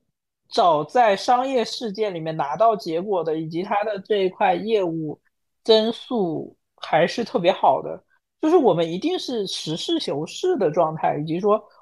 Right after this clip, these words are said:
我们身边能够触及到什么样的人，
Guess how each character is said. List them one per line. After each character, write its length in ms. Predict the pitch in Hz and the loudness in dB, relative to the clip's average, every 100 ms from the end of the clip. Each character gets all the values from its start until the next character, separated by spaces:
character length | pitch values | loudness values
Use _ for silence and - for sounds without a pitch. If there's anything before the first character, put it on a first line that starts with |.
| - | -4
我 80 | 175 | -2
们 120 | 156 | -2
身 220 | 160 233 | -2 -2
边 200 | 240 262 | 2 0
能 120 | 262 165 | 0 0
够 120 | 196 | 0
触 240 | 196 - | -2 -4
及 220 | 226 143 151 | -4 -4 -4
到 200 | 180 170 | -2 -2
什 140 | 170 | -4
么 140 | 143 151 | -8 -2
样 300 | 190 190 170 | -2 -2 -6
的 340 | 156 143 147 - _ _ | -4 -4 -6 -12 _ _
人， 400 | 156 143 139 170 | -2 -2 0 -4